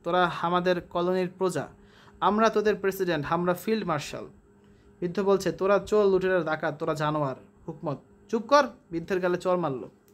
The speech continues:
বৃদ্ধ বলছে, "না, চুপ করব না, আর কতকাল চুপ করে থাকবো? ধর্ম আর একতার নামে তেইশ বছর চুপ করেছিলাম, আর নয়, যত জুলুম করিস না কেন, আর নয়, আর চুপ করে থাকবো না।" এমন সময় ফারুকের প্রবেশ। ফারুক বলছে, "বাবা, বাবা কোথায় তুমি?"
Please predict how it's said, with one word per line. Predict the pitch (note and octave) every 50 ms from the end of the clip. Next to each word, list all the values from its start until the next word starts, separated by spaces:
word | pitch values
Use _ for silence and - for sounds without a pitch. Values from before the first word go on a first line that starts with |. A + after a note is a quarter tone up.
| _ _ _ _ _ _ _ -
বৃদ্ধ | E3+ E3+ F3 E3+
বলছে, | F#3+ F#3 F#3+ F3+ F#3 E3
"না, | D3+ D#3+ E3+ F3 D#3+ C3+ C#3
চুপ | - G#3 G3+
করব | - G#3 F#3+ E3 D#3+
না, | D3 C#3 C3 B2+ - _ _ _ _ _ -
আর | E3+ F#3
কতকাল | F#3 G3+ A3 A3 C4 B3 B3+
চুপ | B3 B3 A#3+ -
করে | - A3 G#3
থাকবো? | F#3+ - E3+ C#3+ D3 D3 C#3 C3
ধর্ম | - - F3 F#3 G3+ G#3 G#3+
আর | G#3+ G#3
একতার | G3+ G#3 G#3 G#3+ G#3
নামে | G3+ G3 G3 G3+ F#3+
তেইশ | F3+ F#3+ F#3 F#3+ F#3+
বছর | F#3 G3 F#3+ G3 F3+
চুপ | F#3 - F#3
করেছিলাম, | F#3 - F#3 F3+ F3 F3 - D#3+ D3 C#3+ C#3+
আর | D3+ D#3+ D#3+
নয়, | D3 C3+ C3+ B2+ - - - - - - - _
যত | - F3 F3 A3
জুলুম | G#3+ F3 G3+ G#3 A3 A3 G#3+
করিস | G#3+ G#3+ G#3+ A3 G#3+ -
না | G#3+ G3+
কেন, | G3+ F#3+ F3+
আর | E3 E3 F3 E3+
নয়, | E3 D#3 D3+ C#3 C3+ B2 -
আর | D3 D3 D3 - - _ _
চুপ | - A3 A3 - -
করে | - G#3 G3+ G3
থাকবো | G3+ F#3 E3 D#3+ D#3 D3
না।" | C#3 B2+ E2 - - - _ _ _ -
এমন | D3+ D#3+ F3 F3+
সময় | F3 - F#3+ F3
ফারুকের | F3 - E3 E3+ F3 E3 F3+ E3+ D#3
প্রবেশ। | D#3+ D3 C3 B2+ A2 G2 - -
ফারুক | - D3+ D3+ D#3+ E3 D#3+
বলছে, | E3 D#3+ D3+ - D3+
"বাবা, | D3+ D3+ E3+ A3+ D4 A#3+ - - - _ _ _ _ - - -
বাবা | E3 E3+ G3+ G#3
কোথায় | G#3 A#3 A3+ B3+ C4
তুমি?" | G#3+ A3 F3 D3 C3+